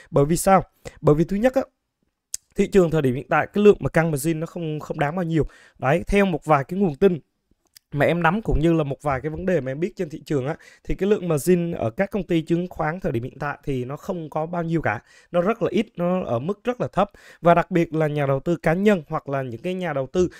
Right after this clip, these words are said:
ở trong các hệ thống, đặc biệt là công ty chứng khoán V P Bank S mà em đang, à, đang làm đi, thì em thấy là cái lượng tiền nó còn cực kỳ nhiều, tiền mặt ở bên ngoài cả nhà,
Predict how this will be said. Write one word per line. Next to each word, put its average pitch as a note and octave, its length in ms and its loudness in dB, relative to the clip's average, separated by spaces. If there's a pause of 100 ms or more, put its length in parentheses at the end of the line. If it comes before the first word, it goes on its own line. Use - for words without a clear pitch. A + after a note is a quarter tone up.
(120)
ở C3 120 0
trong D#3+ 200 0
các - 180 -6
hệ F3+ 160 2
thống, F#3+ 360 -2 (120)
đặc - 220 -4
biệt D#3 140 0
là C#3+ 100 2
công F3 240 -4 (100)
ty F3+ 140 2
chứng F3+ 180 -4
khoán E3 280 -6
V F3+ 60 -4
P E3+ 220 -2
Bank D#3+ 180 -2
S - 220 -2
mà D3 120 -6
em D#3 140 -4
đang, D#3 200 -6
à, D3+ 140 -6
đang D#3 320 -6
làm C#3 240 -2
đi, D#3+ 120 4 (340)
thì D#3+ 100 2
em E3+ 260 2
thấy F#3 280 2
là A3+ 120 -2
cái - 180 -2
lượng F3+ 180 2
tiền D3 240 0
nó D3 80 -6
còn D3 220 -2
cực - 220 -12
kỳ D3 120 -4
nhiều, C#3 260 0 (220)
tiền D#3+ 240 -2
mặt E3 180 -2
ở - 140 -6
bên E3 180 -2
ngoài C#3+ 300 -4
cả D3 80 -2
nhà, B2+ 220 -2